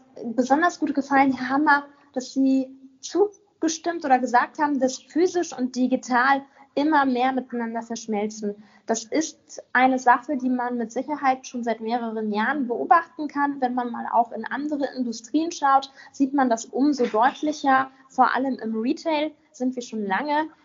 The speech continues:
ähm, angekommen dabei. Man merkt aber auch, dass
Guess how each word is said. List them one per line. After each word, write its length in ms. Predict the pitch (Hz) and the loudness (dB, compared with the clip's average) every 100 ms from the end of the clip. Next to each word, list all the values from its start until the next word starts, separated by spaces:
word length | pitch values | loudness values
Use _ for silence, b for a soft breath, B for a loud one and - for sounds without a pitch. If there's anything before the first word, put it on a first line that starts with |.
| _ | _
ähm, 680 | 262 269 269 269 269 262 262 _ - | 2 2 2 0 0 -4 -10 _ -6
angekommen 720 | 254 339 339 339 - 302 294 | -4 -4 -6 -6 -8 -8 -4
dabei. 500 | 285 269 247 254 294 - b b b b _ _ _ _ _ | -2 0 0 -2 -4 -8 b b b b _ _ _ _ _
Man 200 | 269 254 | 2 4
merkt 320 | 254 330 - | 4 2 0
aber 320 | 269 254 - 247 | -2 0 0 2
auch, 260 | 285 311 - _ | 0 -2 -12 _
dass 580 | 254 247 - - - | -6 -6 -10 -20 -20